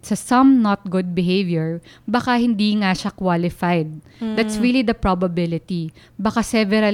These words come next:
Speaker 1: years pa siyang magtatagal dito."
Speaker 2: But then why nabapalita na kasama siya? Kasi, and then, di ba, na-confirm din ng mga officials nun kahapon?
Speaker 1: Mm-hmm.
Speaker 2: Then bakit,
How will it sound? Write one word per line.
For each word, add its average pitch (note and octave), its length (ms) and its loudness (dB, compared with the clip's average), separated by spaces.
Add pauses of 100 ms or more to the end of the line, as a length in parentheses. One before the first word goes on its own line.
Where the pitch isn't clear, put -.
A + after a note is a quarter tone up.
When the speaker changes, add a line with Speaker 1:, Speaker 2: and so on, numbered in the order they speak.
Speaker 1:
years F#3 320 -2
pa F3 160 -8
siyang F3 240 -8
magtatagal D#3+ 640 -10
dito." D3 320 -16
Speaker 2:
But D4+ 240 -4
then D#4+ 240 -2
why A#3 240 0
nabapalita G3+ 640 -4
na F#3 160 -10
kasama F3 400 -8
siya? - 240 -12
Kasi, - 240 -8
and C#4 160 0
then, D4 160 0
di C#4 80 -4
ba, C#4 80 -4
na-confirm A#3+ 560 -4
din G#3 240 -4
ng G3 240 -4
mga F3+ 240 -6
officials G#3 560 -8
nun C4 160 -8 (240)
kahapon? F#3+ 880 -4
Speaker 1:
Mm-hmm. F3+ 240 -10 (240)
Speaker 2:
Then C#4+ 100 -4 (140)
bakit, C4 240 0